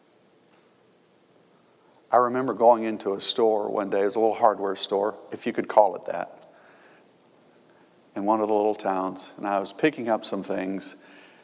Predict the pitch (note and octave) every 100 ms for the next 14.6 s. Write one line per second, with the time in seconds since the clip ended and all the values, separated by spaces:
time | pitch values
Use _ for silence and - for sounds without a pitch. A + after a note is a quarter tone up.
0 | _ G#2+ A2 G#2 A2+ D#3 F#3 A2 - A#2
1 | F#2 F#2 F2+ F#2 - - - _ _ _
2 | _ _ _ _ _ _ - A2 A#2 A2+
3 | A2 G2 F2+ F2 - - - _ _ -
4 | - G#2+ G2 F2+ E2+ E2+ D#2+ D#2 D#2+ -
5 | - - - _ _ _ _ _ _ _
6 | _ _ _ _ _ _ _ _ _ -
7 | B2+ D#3 F#3 F2+ D#2 D#2+ - - - _
8 | _ _ _ _ _ _ _ _ _ D3
9 | E3+ - - D#3 D3 C#3+ E3 - _ _
10 | _ _ _ _ _ _ _ _ _ -
11 | D#3+ E3 B2 - - - - C3 C3+ -
12 | C3 B2 - B2 A2+ A2 G2+ - A#2 -
13 | - G2 G#2 G2 F#2 - G2 F#2+ F#2 F#2+
14 | F2 D#2+ - - - -